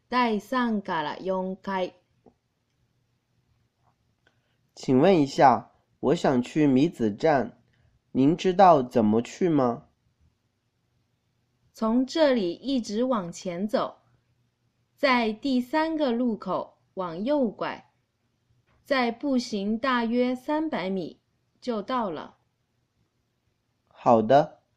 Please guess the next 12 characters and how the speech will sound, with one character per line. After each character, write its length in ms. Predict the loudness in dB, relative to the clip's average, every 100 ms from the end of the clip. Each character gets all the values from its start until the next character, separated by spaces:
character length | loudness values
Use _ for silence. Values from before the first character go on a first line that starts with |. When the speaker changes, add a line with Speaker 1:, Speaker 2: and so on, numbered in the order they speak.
| _
Speaker 2:
谢 300 | -8 -2 -2
谢。 400 | 0 -2 -2 -6 _ _ _ _ _ _ _ _ _ _ _ _ -6
Speaker 1:
你 140 | -2
们 240 | 0 0 2
有 280 | 2 2
地 280 | 0 0 0
图 300 | -2 -4 -4
吗？ 400 | -2 0 -2 -8 _ _ _ _ _ _ _ _ _ _ _ _ _ _ _ _ _
Speaker 2:
没 300 | 2 4 6
有。 400 | 6 4 0 _ _ _ _ _ _ _ _ _ _ _ _ _ _ _ _
Speaker 1:
要 240 | -2 0 0
不 440 | 0 -2 -2 -6